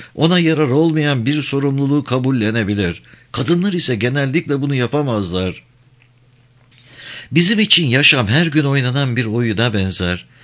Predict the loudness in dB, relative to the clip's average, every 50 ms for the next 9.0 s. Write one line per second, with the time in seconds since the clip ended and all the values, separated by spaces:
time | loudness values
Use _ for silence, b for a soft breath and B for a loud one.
0 | B B B B 2 2 2 4 4 2 0 2 4 2 4 4 2 0 -2 0
1 | 0 0 2 2 2 2 2 2 2 2 2 2 0 0 -2 -2 -2 0 0 0
2 | 0 2 0 0 2 2 2 2 0 0 0 -2 0 2 2 2 0 -2 -2 -2
3 | 0 0 0 -2 -4 -10 _ _ _ _ B B B B B B B B B -4
4 | -2 -2 -2 -2 0 0 2 4 6 4 4 4 0 0 -2 0 0 0 0 0
5 | 0 0 -2 -2 0 0 0 0 0 0 0 -2 -2 -4 -2 -2 -2 -2 0 0
6 | -2 -2 -2 -2 -4 -6 -6 -8 -6 -6 -6 -6 -8 b b b b b b b
7 | b b b _ -2 0 0 0 0 0 2 2 2 2 2 0 0 -2 0 0
8 | 0 2 2 2 2 2 0 0 2 0 0 0 -2 -4 -2 0 -2 -2 -2 B